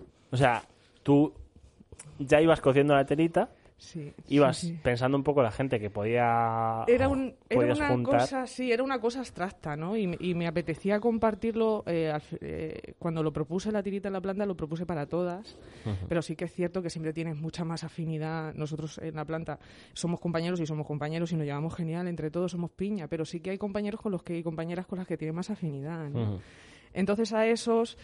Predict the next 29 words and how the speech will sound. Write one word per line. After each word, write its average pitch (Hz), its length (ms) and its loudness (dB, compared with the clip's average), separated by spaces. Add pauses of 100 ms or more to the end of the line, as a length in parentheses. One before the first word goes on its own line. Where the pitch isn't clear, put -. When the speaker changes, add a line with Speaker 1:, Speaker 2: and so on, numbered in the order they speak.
(300)
Speaker 2:
eh, 185 220 0
a 170 100 2
esas 202 300 -6
me 175 100 -6
las 165 140 -8
fui 180 340 -2
trayendo 151 480 -10
poquito 113 240 -2
Speaker 1:
Ya. 165 80 -4
Speaker 2:
a - 60 -4
poquito 147 300 -8
para 196 180 -6
que 160 100 -8
cataran - 460 -8
el 147 100 -6
micro, 127 320 -12 (300)
que 107 60 -2
Speaker 1:
Muy 92 100 -2
Speaker 2:
yo - 0 -
Speaker 1:
bien. - 20 -4
Speaker 2:
sabía 110 280 -8
que 156 80 -12
Speaker 1:
Y, - 80 -2
Speaker 2:
les 131 100 -2
iba 156 80 -2
Speaker 1:
y - 20 0
Speaker 2:
a - 40 0
gustar. - 40 -4
Speaker 1:
funcionó. 113 440 0